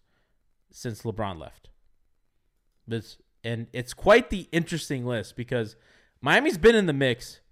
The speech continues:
at least twice. They've been, they've been legit contenders, I think, twice,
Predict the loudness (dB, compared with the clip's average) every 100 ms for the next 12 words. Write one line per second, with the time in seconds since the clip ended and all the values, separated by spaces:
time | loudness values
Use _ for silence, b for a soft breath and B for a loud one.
0 | -4 0 0 -2 -2 -4 -4 -8 -2 -2
1 | -4 B B 0 2 2 4 4 4 2
2 | 2 -2 0 0 2 0 -2 -18 _ _
3 | _ _ _ -4 -2 -2 -4 -2 -4 -4
4 | -14 -20